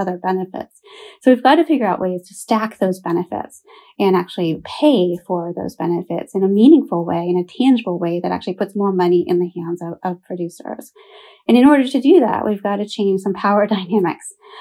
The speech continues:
um, because markets right now, they extract, and there's a lot of power that comes in terms of who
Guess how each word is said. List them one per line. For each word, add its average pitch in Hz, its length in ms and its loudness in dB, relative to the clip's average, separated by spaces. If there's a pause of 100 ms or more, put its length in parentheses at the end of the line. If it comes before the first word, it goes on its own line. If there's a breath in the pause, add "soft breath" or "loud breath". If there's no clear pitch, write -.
(160 loud breath)
um, 185 360 2
because 202 380 -4
markets 220 440 0
right 214 180 0
now, 190 220 2
they 202 160 -2
extract, 220 480 -8
and 190 140 -4
there's 185 200 -2
a 190 60 -4
lot 175 200 -4
of 202 180 -8
power 185 640 -2 (300 loud breath)
that 196 220 -2
comes 190 320 -2
in 180 140 0
terms 180 260 -4
of 180 160 -8
who 202 400 0